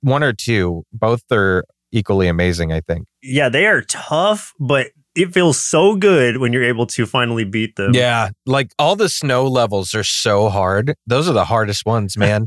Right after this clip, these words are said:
Speaker 1: I don't know what it is about those snow levels, but woof.
Speaker 2: Any minecart level
Speaker 1: Oh, yeah, the
Speaker 2: is
Speaker 1: minecarts.
Speaker 2: always like, oh, man. That just reminds me of, like, Battletoads kind of stuff, like, going through the, the carts.
Speaker 1: Oh, the, the
Speaker 2: Um,
Speaker 1: Disney Aladdin game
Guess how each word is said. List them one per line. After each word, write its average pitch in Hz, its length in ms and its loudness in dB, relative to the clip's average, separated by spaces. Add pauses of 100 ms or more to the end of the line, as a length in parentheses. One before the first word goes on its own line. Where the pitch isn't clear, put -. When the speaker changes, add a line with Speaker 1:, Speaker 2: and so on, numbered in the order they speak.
(120)
Speaker 1:
I 135 120 0
don't 196 100 -2
know 160 140 0
what 143 180 2
it 160 120 -2
is 160 180 0
about 147 220 0
those 156 200 2
snow 160 280 2
levels, 107 500 0
but 87 220 -4
woof. 233 340 2 (140)
Speaker 2:
Any 202 300 0
minecart 131 920 0
level 98 360 0
Speaker 1:
Oh, 123 60 0
yeah, 143 160 2
the - 80 2
Speaker 2:
is 101 60 -2
Speaker 1:
minecarts. 110 220 0 (100)
Speaker 2:
always 98 520 -2 (220)
like, 95 340 -8 (120)
oh, 95 320 -2
man. 87 240 -6
That 147 140 0
just 196 240 -2
reminds 147 320 0
me 127 80 2
of, 107 80 0
like, 98 200 -2
Battletoads 90 840 -4
kind 95 200 -6
of 90 60 -4
stuff, 90 400 -4 (240)
like, 107 140 -6
going 107 200 -4
through 101 360 -4
the, 90 400 -4
the 90 340 -6 (200)
carts. 98 440 -2
Speaker 1:
Oh, 254 160 2
the, 147 260 -2 (200)
the 120 60 -2
Speaker 2:
Um, 123 340 4
Speaker 1:
Disney 202 640 2
Aladdin 135 680 0
game 92 460 -6